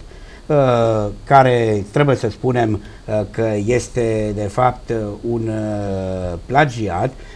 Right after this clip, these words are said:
pe baza unor texte scrise de către Nichifor Crainic la cererea, când era închis, la cererea șefului securității de atunci, Nikolski, pe care cei doi le-au prelucrat și le-au tratat în stil comunist. După o mie nouă sute optzeci și nouă,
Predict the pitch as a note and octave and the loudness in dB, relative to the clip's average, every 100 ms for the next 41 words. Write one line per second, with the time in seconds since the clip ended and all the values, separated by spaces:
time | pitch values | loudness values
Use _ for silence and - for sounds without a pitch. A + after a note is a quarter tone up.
0 | - A2+ F#2+ C3 A2+ C3+ A#2 G2+ - - | -4 -2 4 4 4 2 0 0 -4 -16
1 | - B2 A#2+ A#2 A2+ A2 G#2+ G#2 G#2 D#3 | -10 -4 0 2 2 4 2 0 0 -4
2 | - C3+ A2 - B2+ B2+ A#2+ G#2 G2+ G#2+ | -2 -6 -6 -6 -8 -4 -4 -4 -4 -4
3 | G2 G#2 G2+ G2 F#2+ F#2+ C#3+ - G#2+ G2+ | -4 -4 -2 -2 -2 -2 -4 -4 -4 -4
4 | F2+ A#2+ B2+ A#2 - F#2+ F2+ C3 B2 A2 | -4 -2 0 0 -2 -6 -4 -4 -2 -2
5 | G2+ F#2+ - - F#2+ G#2 G2+ A#2 A2+ - | 0 -4 -6 -12 -4 -2 0 0 -2 -4
6 | B2 B2+ - A2+ G2+ - B2+ A#2+ G#2 C3 | -6 -8 -6 -4 -4 -4 -4 -4 -4 -6
7 | B2 A2 G2+ F#2+ G2 F#2+ B2 A2 F#2+ A#2+ | -4 -4 -4 -6 -6 -6 -6 -4 -6 -4
8 | G#2+ G2 F#2 F2 F#2 - D#3 F#3 - - | -4 -4 -6 -4 -4 -4 -6 -6 -10 -4
9 | B2 B2+ A#2+ G2+ C3+ A#2+ B2+ A#2+ A2 G#2 | 0 2 2 0 -2 0 0 0 0 -2
10 | G2+ F#2+ A#2 A2 - G2+ C3+ C#3 G#2 F#2 | -4 -4 -2 -4 -4 -4 -2 -2 -4 -4
11 | B2+ A#2 G2 E2+ - A2 G#2+ E2+ D#2 E2 | -4 -4 -4 -6 -4 -4 -4 -6 -6 -4
12 | F#3+ - - - - D3 G#3 G3+ F3+ E3+ | -4 -4 -18 -18 -2 2 6 6 6 4
13 | - D3 C3 A#2 - G2+ A#2 D#3+ D#3 D3 | 4 0 0 -2 -2 -4 0 4 4 4